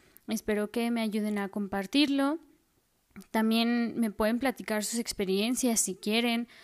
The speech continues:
O sea, con todo gusto, yo también estoy para escucharlos. Ah, les dejo mi Instagram, es Lili, con doble L intermedia, punto Reyes.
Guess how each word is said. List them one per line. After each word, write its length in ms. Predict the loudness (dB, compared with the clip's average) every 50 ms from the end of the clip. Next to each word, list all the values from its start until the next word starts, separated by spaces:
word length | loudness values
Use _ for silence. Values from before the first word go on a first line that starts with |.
| -20 -18 _
O 80 | -6 -4
sea, 140 | -4 -4
con 180 | -2 -4 -4 -4
todo 280 | -2 -2 0 0 -2 -2
gusto, 360 | -4 -6 -6 -4 -2 -2 -2
yo 240 | 0 -2 -4 -4 -4
también 340 | -4 -4 -2 -2 -2 -2
estoy 280 | -4 -4 -4 -4 -4 -2
para 180 | -2 -4 -2 -2
escucharlos. 800 | -4 -4 -6 -6 -2 2 2 2 4 4 2 2 2 0 -2 -4 -10 _ _ _ _ _ _ _ -20 -20 _ _ _ -4 -2
Ah, 540 | -2 0 -2 -2 -2 -2 -4 -4 -6 -8 -12 -14 _
les 260 | -4 -2 0 0 0 0
dejo 280 | 0 0 0 0 0
mi 320 | 2 2 2 2 2 2 0
Instagram, 760 | 0 0 0 0 0 2 2 2 2 4 2 2 0 -4 -10 -20 -12 _
es 640 | -6 -4 -4 -2 -2 -2 -2 -2 -4 -4 -6 -8 -12 -12
Lili, 640 | -8 -4 -2 0 2 2 2 2 2 2 0 0 -6 -12 -20 _ _ _ _ _ _ -6
con 320 | -4 -2 0 0 0 0
doble 440 | 0 0 0 0 0 2 2 2 2
L 180 | 2 2 0
intermedia, 800 | 0 0 -2 -2 -2 -4 -4 -6 -6 -4 -4 -2 0 0 0 0 -2 -6 -12 -20 -20 -20 _ _ _ _ _ _ _ _ _
punto 600 | -2 2 2 2 2 2 2 2 2 2 0 -2
Reyes. 560 | -4 -4 -4 -4 -4 -6 -8 -8 -8 -10 -10